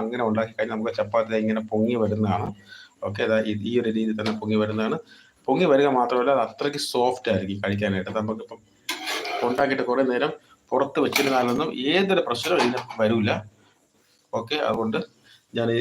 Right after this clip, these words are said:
ഈ മാവിൻ്റെ കറക്റ്റ് ആയിട്ടുള്ള മിക്സിങ് കാണിച്ചിട്ടുണ്ട് ഗൈസ്. അപ്പൊ കൃത്യമായിട്ട് നിങ്ങൾ നോക്കിക്കഴിഞ്ഞാൽ അത് നിങ്ങൾക്ക് അത് മനസ്സിലാവുന്ന കാര്യമേ ഉണ്ടാവും. അത് കറക്റ്റ് ആയിട്ട് ദാ ഇത്രത്തോളം പൊങ്ങി വന്നിട്ടുള്ളൂ. ഇവിടെ നമ്മൾ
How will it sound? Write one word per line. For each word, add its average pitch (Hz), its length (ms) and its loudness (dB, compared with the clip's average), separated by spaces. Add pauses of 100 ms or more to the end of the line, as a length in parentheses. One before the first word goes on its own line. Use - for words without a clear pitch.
(120)
ഈ - 20 4 (140)
മാവിൻ്റെ 143 420 4
കറക്റ്റ് - 300 0
ആയിട്ടുള്ള 147 240 4
മിക്സിങ് 123 320 0
കാണിച്ചിട്ടുണ്ട് 107 440 -2
ഗൈസ്. 101 180 -2
അപ്പൊ 104 100 -6 (100)
കൃത്യമായിട്ട് 135 680 0
നിങ്ങൾ 120 140 -2 (160)
നോക്കിക്കഴിഞ്ഞാൽ 110 580 -2 (480)
അത് 120 160 2
നിങ്ങൾക്ക് 113 260 0
അത് 110 140 4
മനസ്സിലാവുന്ന 110 560 0
കാര്യമേ 104 380 2
ഉണ്ടാവും. 98 280 2 (840)
അത് 110 120 4 (200)
കറക്റ്റ് 135 260 -2
ആയിട്ട് 160 160 -2
ദാ 151 60 2 (160)
ഇത്രത്തോളം 156 520 0
പൊങ്ങി 135 180 4
വന്നിട്ടുള്ളൂ. 104 280 2
ഇവിടെ 120 100 0
നമ്മൾ 139 140 2